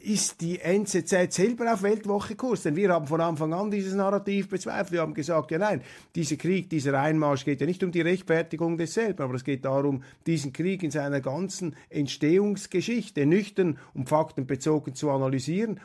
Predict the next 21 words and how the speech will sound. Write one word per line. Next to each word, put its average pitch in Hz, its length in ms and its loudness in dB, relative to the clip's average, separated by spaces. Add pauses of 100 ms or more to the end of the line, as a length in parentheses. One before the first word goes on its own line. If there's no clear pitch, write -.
Und 127 100 -8
dann 131 100 0
kommt 156 220 2
man 123 80 -2
einfach 127 220 0
zu 135 160 0
anderen 120 360 2
Schlüssen 170 500 0 (140)
als 147 220 0
zu 143 100 0
dieser 135 280 2
Mickey 170 340 2
Mouse 151 400 0 (220)
und 127 120 -2
Hollywood-Theorie, 156 1000 6 (160)
<laughs> - 160 -18
dass 135 160 0
gewissermaßen 143 720 4
das 135 220 0
Böse 156 560 2 (300)
exklusiv 151 840 0